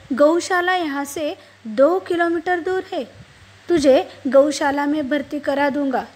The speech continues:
वहाँ इत्मीनान से रहना।" इत्मीनान से मतलब आराम से रहना। "वहाँ तू हमारे घर की तुलना में मज़े से रहेगी। भले ही मैं वहाँ न रहूँ, पर जो लोग भी होंगे मेरे ख्याल में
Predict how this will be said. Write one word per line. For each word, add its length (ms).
वहाँ 400
इत्मीनान 600
से 180
रहना।" 360
इत्मीनान 540
से 240
मतलब 360
आराम 440
से 180
रहना। 300
"वहाँ 480
तू 180
हमारे 420
घर 200
की 180
तुलना 420
में 220
मज़े 320
से 180
रहेगी। 460
भले 200
ही 200
मैं 200
वहाँ 280
न 100
रहूँ, 380
पर 260
जो 300
लोग 380
भी 100
होंगे 480
मेरे 500
ख्याल 420
में 240